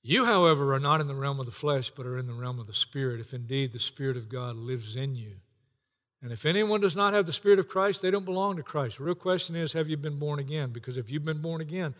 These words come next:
you have the Spirit of Christ. But if Christ is in you, then even though your body is subject to death because of sin, you're still imperfect.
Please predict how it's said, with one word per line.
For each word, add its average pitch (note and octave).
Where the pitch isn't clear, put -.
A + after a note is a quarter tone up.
you C#3+
have C3+
the B2+
Spirit C#3
of C3
Christ. -
But B2
if -
Christ G#3+
is F3+
in G3+
you, B2
then C3+
even G#3+
though G#3+
your E3
body F3+
is D3
subject F#3+
to F#3
death F3
because E3
of D#3+
sin, C#3
you're B2
still D3+
imperfect. C#3+